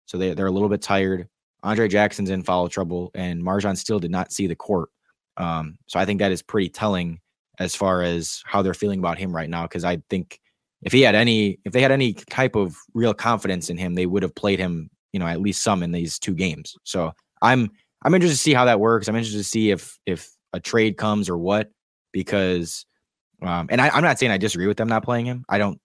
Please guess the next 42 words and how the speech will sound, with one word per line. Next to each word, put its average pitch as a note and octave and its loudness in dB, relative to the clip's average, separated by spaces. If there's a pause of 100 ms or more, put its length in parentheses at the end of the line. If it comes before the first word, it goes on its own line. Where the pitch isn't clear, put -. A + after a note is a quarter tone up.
(120)
I G#2 2
haven't G#2 0
seen G#2+ -2
anything G2+ -2
that F#2 0
makes F#2 -2
me F#2+ -4
go, F2+ 0
"Oh, F#2 2
he E2 -6
needs F2 -6
to - -12
be D#2+ -6
playing." F2 -2 (520)
And F2+ -2
they G2+ 0
see G#2 -2
him G2 0
in F2 -4
practice F#2+ -2
every F#2 -2
day. F#2 0
They F2+ -2
see, F#2+ -4
you G2+ -6
know, E2 -8 (160)
they G2 -4
see G2+ -4
these F#2 -2
guys F#2 0
more F#2+ -4
than E2+ -6
we G2+ 0
do. E2 -4 (360)
So - -2
I'm F#2+ 0
gonna F#2 0
trust F#2+ -2
their F2 0
opinion F2+ -2
on E2 -4
it. D#2+ -8